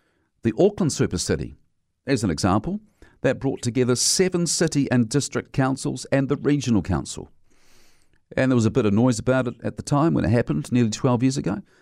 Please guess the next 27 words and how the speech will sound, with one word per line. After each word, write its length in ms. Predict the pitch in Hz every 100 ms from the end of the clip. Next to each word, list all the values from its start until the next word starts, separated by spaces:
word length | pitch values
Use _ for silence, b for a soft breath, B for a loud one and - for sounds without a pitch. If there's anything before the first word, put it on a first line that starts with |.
| b
but 100 | -
I 80 | 107
think 180 | 104 101
over 140 | 98
time 360 | - 139 190 185 _ _ _ _ _ _ _
it's 200 | - 104
shown 560 | - 120 117 120 117 120 _ _ _ _
that 140 | 120 135
it 60 |
can 120 | 135
work. 320 | 160 220 - - _ _ _ _ _ _ _ _ _ B B B B _
Auckland 440 | 156 202 - 165 135
these 280 | 127 131
days, 460 | 101 82 107 170 -
here 140 | 147
are 40 | 127
the 100 | 101
numbers, 500 | 107 76 110 - - _ -
Auckland 380 | 180 - 151
these 240 | - 117 98
days 320 | 85 78 117
has 200 | 110 117
a 60 | 107
mayor 480 | 127 117 82 117 160 _ _ _ _
and 160 | 110 107
twenty 300 | - 117 104
councillors. 580 | 101 76 - - -